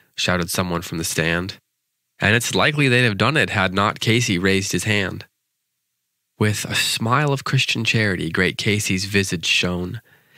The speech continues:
He stilled the rising tumult, and he bade the game go on. He signaled to the pitcher, and once more the spheroid flew.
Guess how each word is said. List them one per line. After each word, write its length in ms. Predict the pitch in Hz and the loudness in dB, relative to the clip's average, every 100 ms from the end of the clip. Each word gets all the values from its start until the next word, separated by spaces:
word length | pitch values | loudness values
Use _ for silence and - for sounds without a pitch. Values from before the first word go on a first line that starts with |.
| - - | -18 -4
He 120 | - | 0
stilled 460 | 98 - 92 95 92 | 0 0 0 0 0
the 100 | 92 | -2
rising 460 | 92 95 95 95 | 0 0 0 -4
tumult, 580 | 95 - 101 78 - - - _ _ _ | -4 -2 -2 -4 -6 -10 -12 _ _ _
and 100 | - | -4
he 60 | 92 | -4
bade 340 | 90 101 92 | 0 0 0
the 100 | - | -4
game 500 | 85 92 101 78 85 - _ - | -2 0 0 -2 -10 -20 _ -4
go 200 | 82 80 | -4 -4
on. 380 | 85 85 87 - _ _ _ _ _ _ _ _ _ _ - | -6 -8 -10 -16 _ _ _ _ _ _ _ _ _ _ -2
He 160 | 107 | -2
signaled 500 | 104 - 98 101 98 | 0 0 0 0 -2
to 100 | - | -4
the 80 | - | -6
pitcher, 400 | - 107 - 90 | -2 -2 -2 -2
and 240 | 117 95 92 | -2 -4 -2
once 280 | 95 90 | -2 -2
more 200 | 101 101 | 0 0
the 100 | 92 | 0
spheroid 600 | 92 - - 98 90 85 - | -2 -4 2 2 2 0 -4
flew. 480 | - 104 92 87 | -4 -2 -2 -4